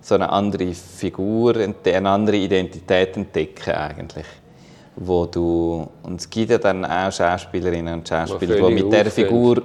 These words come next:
Speaker 1: unterwegs gehen mal,
Speaker 2: Mhm.
Speaker 1: ähm, mal gehen, gehen Kleider posten als die Figur. Und wieso herausfinden, was würden die für Kleider kaufen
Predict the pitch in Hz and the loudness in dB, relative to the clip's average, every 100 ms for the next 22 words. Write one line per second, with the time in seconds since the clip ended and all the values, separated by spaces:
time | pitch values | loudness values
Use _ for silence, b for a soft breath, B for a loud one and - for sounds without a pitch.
0 | - 104 95 95 113 151 - - 101 101 | -2 -2 0 2 2 0 -10 -4 0 0
1 | 123 104 87 82 90 139 151 B B 104 | 0 -2 0 2 0 -2 -8 B B -12
2 | 104 98 101 95 90 85 85 87 85 90 | -10 -8 -8 -2 -2 -2 -4 -10 -4 -4
3 | 90 92 - 85 - 78 85 101 107 - | 0 -2 -2 -8 -4 0 0 -2 -4 -4
4 | 82 78 - - 80 82 85 - 87 87 | -4 -4 -10 -8 -4 -4 -4 -4 -6 -4
5 | 82 82 78 82 90 104 120 - 131 127 | -8 -6 -6 -6 -2 -2 2 2 2 0
6 | 123 107 95 98 113 135 151 135 127 110 | 0 0 0 -2 2 0 0 -4 -4 -6
7 | - 80 85 98 - 92 80 80 - | -6 -6 -4 -6 -6 -6 -6 -8 -10